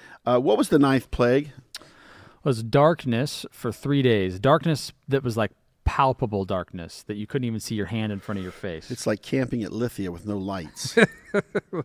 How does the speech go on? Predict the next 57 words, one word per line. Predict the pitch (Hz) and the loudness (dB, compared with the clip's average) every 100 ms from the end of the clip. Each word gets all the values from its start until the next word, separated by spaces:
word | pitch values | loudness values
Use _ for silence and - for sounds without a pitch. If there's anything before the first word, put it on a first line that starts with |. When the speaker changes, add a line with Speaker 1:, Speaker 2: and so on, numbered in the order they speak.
| - | -8
Speaker 2:
Yeah. | 123 113 107 | -6 -2 0
Speaker 1:
I | 107 | -2
remember | 120 113 98 | -2 -4 -6
those | 98 113 101 | -4 -4 -4
days. | 90 78 80 85 - - | -8 -12 -14 -16 -14 -6
I | 110 | -4
mean, | 104 101 | -2 -2
it | 139 | -2
was, | 104 95 - | -2 -6 -6
it's | 127 - | -8 -6
dark. | 95 87 - - | -6 -6 -6 -2
Speaker 2:
Oh, | 135 | 2
yeah, | 143 | 4
you | 120 127 | 4 2
go | 135 | 4
out | 131 131 | 4 4
there | 127 | 2
to | 120 | 0
the | 104 | 0
Speaker 1:
You're | 117 170 | 0 0
in | |
the | 208 | 2
Speaker 2:
campsite, | 98 | 2
Speaker 1:
country | 156 147 151 | 2 2 0
a | 147 | 0
little | 143 117 | 2 2
Speaker 2:
oh, | |
yeah. | 139 | 0
Speaker 1:
bit, | 185 - | 0 -2
you | 143 | 0
know? | 139 | 2
Speaker 2:
Oh, | 123 | 0
yeah. | 95 - _ _ _ _ _ _ _ | -2 -8 _ _ _ _ _ _ _
Speaker 1:
So | - 139 | -2 0
darkness | 123 139 156 170 175 - | 2 6 6 6 2 2
for | 147 | 2
three | 139 151 156 | 2 2 4
days. | 147 131 95 78 | 4 4 2 -6
So | - 98 | -8 -6
here | 110 131 | -2 2
we | 143 | 4
are. | 131 107 - | 4 2 -4
It's | - | -8
the | - | -4
ninth | 101 107 120 135 - - _ _ - | -2 2 2 0 -4 -20 _ _ -10
plague. | 123 123 104 85 _ - - - | -4 -2 -2 -8 _ -20 -10 2
Uh, | 139 143 | 4 4
what | 143 214 | 6 4
did | 240 196 | 4 0
the | |
children | - 202 202 180 | 4 6 8 6
of | 185 | 6
Israel | 185 151 | 4 2
have | 131 160 170 170 | 4 4 6 6
in | |
their | 170 | 2
dwellings? | 165 180 226 - - | 4 2 0 -4 -10